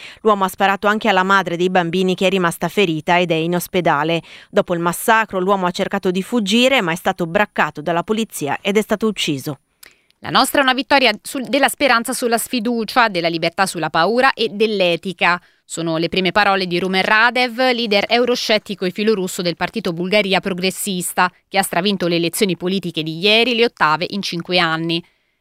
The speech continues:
Speaker 2: Con quasi il quarantacinque per cento dei consensi, la formazione di, la neoformazione di Radev ha ottenuto la maggioranza assoluta dei seggi e potrà quindi formare un governo monocolore.
Speaker 1: Per il governo italiano si apre una settimana chiave sul piano economico. Mercoledì arriveranno le stime definitive di Eurostat sul deficit,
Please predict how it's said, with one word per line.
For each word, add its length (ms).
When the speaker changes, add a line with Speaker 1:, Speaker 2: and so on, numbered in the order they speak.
Speaker 2:
Con 140
quasi 200
il 60
quarantacinque 560
per 140
cento 260
dei 100
consensi, 460
la 100
formazione 760
di, 220
la 140
neoformazione 680
di 140
Radev 320
ha 60
ottenuto 420
la 80
maggioranza 460
assoluta 420
dei 140
seggi 520
e 100
potrà 240
quindi 280
formare 340
un 60
governo 340
monocolore. 720
Speaker 1:
Per 120
il 80
governo 340
italiano 440
si 160
apre 200
una 160
settimana 480
chiave 420
sul 220
piano 240
economico. 720
Mercoledì 640
arriveranno 560
le 120
stime 460
definitive 640
di 140
Eurostat 640
sul 240
deficit, 680